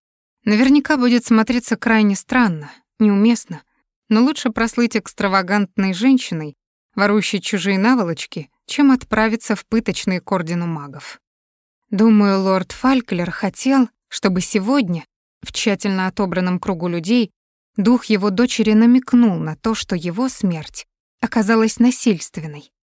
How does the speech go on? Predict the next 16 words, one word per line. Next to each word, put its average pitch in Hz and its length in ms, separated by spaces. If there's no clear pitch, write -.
без 202 320
имён, 214 460
без 175 180
обвинений. 190 800
Это 254 220
бы 214 120
посеяло 214 560
нужные 208 420
зёрна 196 360
сомнения, 202 720
которые 208 420
лорд 185 360
Фальклер 240 680
принялся 208 480
бы 226 120
взращивать. 190 840